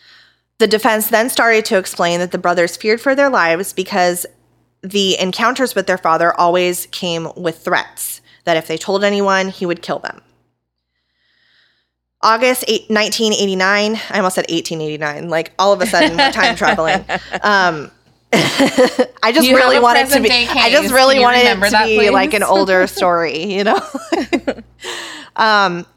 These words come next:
Speaker 1: Eric came to his father and said he wanted to go to U C L A and he wanted to live in the dorms.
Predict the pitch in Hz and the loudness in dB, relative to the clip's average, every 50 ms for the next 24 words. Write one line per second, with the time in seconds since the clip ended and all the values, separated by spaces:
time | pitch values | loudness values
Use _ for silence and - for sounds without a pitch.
0 | - 220 220 233 240 254 254 - - - - _ - - 240 226 240 254 277 320 | 0 2 4 4 4 4 2 -2 -6 -18 -16 _ -8 -4 -2 -2 -2 0 0 0
1 | 294 294 - 247 220 220 214 214 208 208 - 214 214 208 - 220 196 196 214 - | -2 0 2 2 2 4 4 4 4 4 2 2 0 0 0 0 0 -2 -4 -6
2 | 214 202 190 190 196 202 214 233 226 220 220 226 214 226 226 220 - 254 226 214 | -4 -2 0 0 0 -2 -4 -4 -4 -4 -4 -4 -4 -6 -6 -6 -4 -2 0 0
3 | 202 196 175 175 180 - - 190 185 - 196 190 180 175 165 170 175 180 - - | 2 2 0 0 0 -2 -2 -4 -6 -6 -6 -4 -2 -2 -2 -2 -4 -6 -8 -8
4 | 185 175 165 165 165 165 165 165 180 180 175 135 - - - - - - - | -6 -6 -4 -4 -6 -6 -6 -4 -2 -2 -2 -2 -4 -8 -18 -20 -20 -20 -20